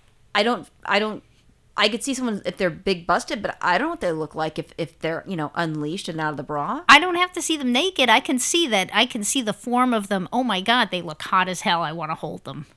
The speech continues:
Speaker 1: Huh.
Speaker 2: You, you don't, you don't see a woman and think, and think like, "Wow."
Speaker 1: I, I, I went to go get lunch today for the, for the grandparents and stuff, and, and there's a lady, and I saw her, her side,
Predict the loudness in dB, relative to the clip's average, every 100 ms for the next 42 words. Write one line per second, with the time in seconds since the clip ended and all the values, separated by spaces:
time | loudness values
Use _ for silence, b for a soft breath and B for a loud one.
0 | _ -20 -20 -10 -10 -10 _ _ _ 2
1 | 2 2 -4 0 2 4 4 2 0 -2
2 | 2 2 2 0 0 2 2 0 -2 -2
3 | -2 -4 -4 -8 -8 -6 -6 -4 -4 -4
4 | -4 -6 -10 -16 -12 -8 -6 -6 -8 -2
5 | 0 0 -2 0 2 0 2 2 2 0
6 | -2 0 -2 0 -2 -4 -6 -2 -2 -2
7 | -6 -4 -4 -6 -10 -10 -8 -2 -2 -2
8 | -2 -6 -6 -8 -2 -2 -4 -10 -10 b
9 | b b -6 -4 -4 2 2 4 2 2
10 | 2 0 0 0 2 2 2 0 -2 -4
11 | -8 -2 0 0